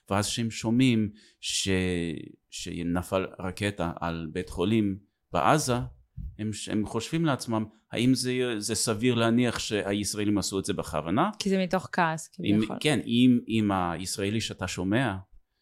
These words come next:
Speaker 2: אהה.
Speaker 1: זה, זה מישהו שמדבר בכעס ובנקמה, זה, זה, זה סביר להניח שזה סוג של בן אדם שכן יעשה כזה דבר. אז מבחינת הזה, זה חשוב מאוד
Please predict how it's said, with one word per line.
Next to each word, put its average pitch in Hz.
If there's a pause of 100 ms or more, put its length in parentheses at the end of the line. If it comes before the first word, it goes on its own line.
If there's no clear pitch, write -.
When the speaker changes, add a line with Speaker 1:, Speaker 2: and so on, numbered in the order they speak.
(120)
Speaker 2:
אהה. 180
Speaker 1:
זה, 87
זה 87
מישהו 92
שמדבר 90
בכעס 92
ובנקמה, 90
זה, 156
זה, 107
זה 95
סביר 95
להניח 135
שזה 101
סוג -
של 123
בן 113
אדם 123
שכן 185
יעשה 180
כזה 98
דבר. 87 (420)
אז 101
מבחינת 131
הזה, 127
זה 110 (200)
חשוב 160
מאוד 110